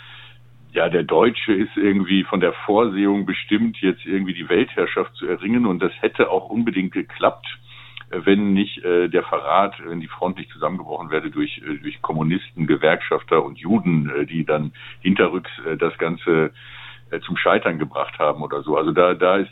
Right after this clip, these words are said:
äh, die, irgendwie die, die innere Logik, ähm, warum die dann das am neunten November, äh, sowohl neunzehnhundertdreiundzwanzig als auch, äh, geputscht haben und achtunddreißig dann dieses, ähm, äh, diese verbrecherische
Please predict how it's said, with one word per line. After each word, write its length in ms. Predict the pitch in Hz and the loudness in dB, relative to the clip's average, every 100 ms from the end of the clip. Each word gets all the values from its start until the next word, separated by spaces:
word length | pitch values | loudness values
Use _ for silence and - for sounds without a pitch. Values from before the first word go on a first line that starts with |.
| - | -8
äh, 160 | 85 | -8
die, 240 | 82 92 87 | -6 -10 -8
irgendwie 240 | 92 90 | -6 -6
die, 340 | 82 87 87 80 | -6 -2 0 -2
die 160 | 87 | -4
innere 240 | 101 101 92 | 2 2 4
Logik, 560 | 87 107 135 110 101 - | 4 4 4 0 -2 -6
ähm, 360 | 95 95 95 90 | -2 0 0 0
warum 240 | 87 98 | 0 0
die 80 | 98 | -2
dann 160 | 92 92 | -2 -2
das 160 | 87 | -4
am 180 | 85 87 | -6 -4
neunten 360 | 90 107 - 98 | 0 0 -2 -2
November, 720 | 92 85 113 107 101 101 92 | 0 0 2 4 4 2 -2
äh, 80 | 87 | -6
sowohl 320 | 90 95 95 | -4 0 0
neunzehnhundertdreiundzwanzig 880 | 92 87 82 87 101 - 98 - | -2 -6 -6 -4 -4 -4 -8 -6
als 240 | 73 - - | -6 -6 -8
auch, 180 | 78 - - | -16 -16 -14
äh, 80 | 76 | -4
geputscht 400 | 85 120 120 - | 0 2 0 4
haben 220 | 107 98 | 4 4
und 120 | 85 | -2
achtunddreißig 680 | - - 90 82 85 - 87 | -6 -6 -4 2 0 0 -8
dann 260 | 92 87 82 | -6 -4 -6
dieses, 300 | 82 82 80 - - - - - - - - - | -6 -6 -6 -10 -20 -20 -18 -18 -16 -18 -20 -4
ähm, 600 | 82 80 80 82 80 82 - - - - - 80 | 4 4 6 4 4 2 -4 -20 -20 -20 -20 -16
äh, 140 | 85 - - | -16 -16 -8
diese 160 | - | -8
verbrecherische 1120 | - 87 87 92 95 80 82 - 85 82 80 | 0 0 2 2 2 2 0 4 4 6 4